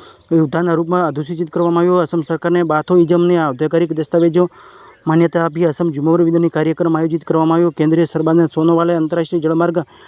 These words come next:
ટર્મિનલનું ઉદ્ઘાટન આસામના જોગીદપ્પામાં બન-, પ્રભુત્વમાં થયું. આસામના મુખ્યમંત્રી દિબ્રુગઢની રાજ્યની બીજી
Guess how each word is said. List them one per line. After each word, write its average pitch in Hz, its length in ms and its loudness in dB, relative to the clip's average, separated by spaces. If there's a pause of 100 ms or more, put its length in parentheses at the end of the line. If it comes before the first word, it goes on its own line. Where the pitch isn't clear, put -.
(260)
ટર્મિનલનું 180 460 2
ઉદ્ઘાટન 156 400 -2
આસામના 170 340 -2
જોગીદપ્પામાં 160 600 0
બન-, 165 260 0
પ્રભુત્વમાં 165 720 -2
થયું. 185 360 0
આસામના 170 360 2
મુખ્યમંત્રી 175 480 2
દિબ્રુગઢની 170 500 2
રાજ્યની 165 300 2
બીજી 160 320 -4